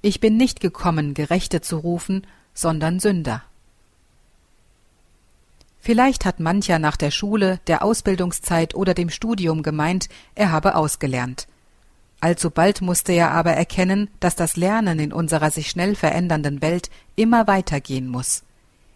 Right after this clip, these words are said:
Wer nicht bereit ist, ständig dazu zu lernen, verpasst den Anschluss.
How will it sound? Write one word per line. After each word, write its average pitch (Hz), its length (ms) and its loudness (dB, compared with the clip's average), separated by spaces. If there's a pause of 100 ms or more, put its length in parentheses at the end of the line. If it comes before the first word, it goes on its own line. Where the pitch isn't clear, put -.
(420)
Wer 170 160 4
nicht 208 220 0
bereit 196 400 2
ist, - 260 -4
ständig 185 440 0
dazu 156 340 -2
zu - 160 -4
lernen, 151 400 0 (180)
verpasst - 540 -2
den 180 100 -2
Anschluss. 220 640 -2